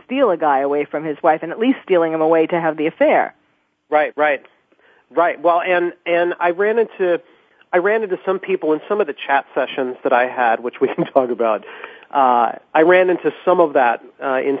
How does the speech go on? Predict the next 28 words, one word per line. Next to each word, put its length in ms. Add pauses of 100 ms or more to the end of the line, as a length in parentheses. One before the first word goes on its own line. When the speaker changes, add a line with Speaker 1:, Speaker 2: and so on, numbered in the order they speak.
Speaker 2:
some 120
of 40
the 120
exchanges 580
that 100
I 120
had 300
via, 360 (240)
via 160
inbox 380 (100)
message, 500 (640)
where 480 (100)
it, 180
it 140 (180)
felt 300
like 260
people 340
were 200
looking 640 (160)
to, 120 (300)
to 60
grab 400
a 40
hold 260
of 80
the 80
next 340
branch 320